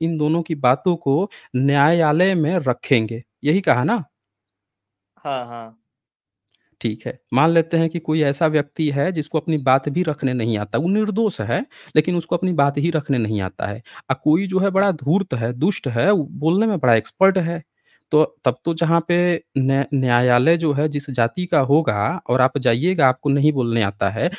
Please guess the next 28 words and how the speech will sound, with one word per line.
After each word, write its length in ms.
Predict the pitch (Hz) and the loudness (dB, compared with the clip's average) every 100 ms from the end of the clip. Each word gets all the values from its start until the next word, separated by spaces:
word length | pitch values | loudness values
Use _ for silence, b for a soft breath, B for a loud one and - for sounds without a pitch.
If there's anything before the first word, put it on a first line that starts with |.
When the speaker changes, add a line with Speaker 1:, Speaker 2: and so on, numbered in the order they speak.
| B - | B 0
Speaker 1:
और 60 | |
दूसरा 340 | 120 147 - 180 | 0 -2 0 2
एक्सपर्ट 440 | 170 - 175 170 | 0 0 0 2
है 100 | 165 | 2
उसी 220 | 160 180 | 2 -2
के 100 | 170 | -2
जाति 240 | 160 156 160 | -2 -2 -2
का 120 | 151 | 0
वहाँ 200 | 156 147 | 2 2
बैठा 280 | 151 160 151 | 0 2 0
है, 80 | |
तो 120 | 143 143 | 0 -4
फैसला 380 | - 135 165 | -4 -2 -2
तो 140 | 170 185 | -2 -2
उसके 160 | - | -4
पक्ष 280 | 233 214 - | -2 -2 -2
में 100 | 214 | -2
दे 100 | 202 | 0
देगा। 300 | 190 185 180 - _ _ _ _ _ _ _ 120 | 0 -2 -4 -8 _ _ _ _ _ _ _ 0
देगा 220 | 143 185 | 2 4
कि 100 | 196 | 2
नहीं 100 | 180 | 2
Speaker 2:
हाँ। 80 | 139 | 2
Speaker 1:
देगा? 240 | 104 113 _ _ _ _ _ _ _ _ | -2 -4 _ _ _ _ _ _ _ _
दे 80 | 151 | 0
देगा 200 | 156 165 | 2 2
Speaker 2:
हाँ। 100 | |
Speaker 1:
ना? 80 | 214 | 2